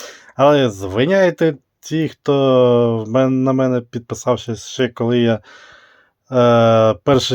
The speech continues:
ну, кроки робив в три Д принтингу, бо, е, м, напевно, вони вже від мене відписалися нахер.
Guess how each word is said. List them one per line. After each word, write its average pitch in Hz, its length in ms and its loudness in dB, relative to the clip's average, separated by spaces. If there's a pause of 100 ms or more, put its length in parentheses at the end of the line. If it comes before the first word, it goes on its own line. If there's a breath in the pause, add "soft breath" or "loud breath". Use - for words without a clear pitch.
(120)
ну, 160 180 -2
кроки 131 360 0
робив 123 260 2
в - 160 -6
три 123 200 -2
Д 120 200 0
принтингу, 135 840 0 (380 loud breath)
бо, 131 600 2 (100)
е, 151 40 -4 (760)
м, 147 360 -6
напевно, 131 380 2
вони 131 240 2
вже 113 640 -2
від 113 160 -4
мене 117 280 0
відписалися 135 600 -4
нахер. 120 340 -2